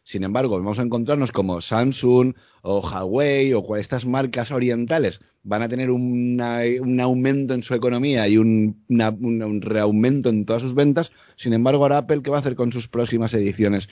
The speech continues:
Que cada año está sacando un, un ordenador nuevo, un Mac nuevo o cualquier historia de estas nuevas, ¿no? Todo lo que sea el i por medio, el, el Intelligent por medio.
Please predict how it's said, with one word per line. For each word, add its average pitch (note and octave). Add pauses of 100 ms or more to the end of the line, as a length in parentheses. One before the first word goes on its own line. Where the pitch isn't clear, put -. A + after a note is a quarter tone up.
(180)
Que G#2
cada G2
año G2+
está G2
sacando F#2
un, F2+
un F#2+
ordenador E2+
nuevo, G2+ (220)
un F#2+
Mac F#2
nuevo G#2+ (140)
o G#2
cualquier G#2
historia G2+
de F#2+
estas F2+
nuevas, F2
¿no? A2+
Todo G2+
lo F#2+
que F#2
sea F#2+
el F#2+
i F#2+
por F2
medio, D2+
el, E2+
el F#2
Intelligent F#2
por D#2+
medio. C#2+